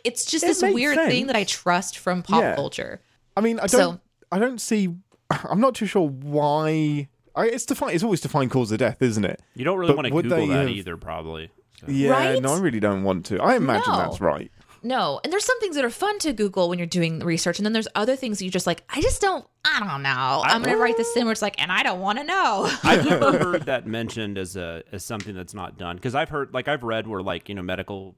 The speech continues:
Speaker 3: people, like, people that, like, work in morgues or work on C S I teams. I remember reading something when C S I was real popular, and they were talking about all the things they get wrong, like,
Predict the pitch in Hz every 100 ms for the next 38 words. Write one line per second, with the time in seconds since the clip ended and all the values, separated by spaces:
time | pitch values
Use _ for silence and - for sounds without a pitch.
0 | _ - 107 - 120 - 143 120 110 98
1 | 95 _ - 98 107 101 101 90 95 98
2 | 95 92 95 85 104 107 110 95 113 101
3 | 90 95 95 95 98 98 107 104 92 90
4 | 87 87 90 90 87 101 90 82 98 98
5 | 98 101 107 110 110 104 _ _ - 127
6 | 143 135 135 131 120 113 110 107 113 107
7 | 107 101 95 95 98 92 92